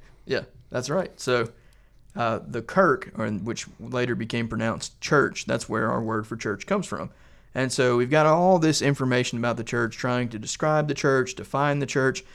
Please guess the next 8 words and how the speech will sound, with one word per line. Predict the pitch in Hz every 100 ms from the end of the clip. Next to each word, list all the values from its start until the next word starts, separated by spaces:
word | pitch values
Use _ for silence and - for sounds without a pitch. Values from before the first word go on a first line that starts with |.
| - - -
And | 131
then | 151 170
there's | 165 156
the | 135
church | 120 151 143 -
universal, | 117 127 110 135 160 - 110
which | 117 - 117 110
is | 95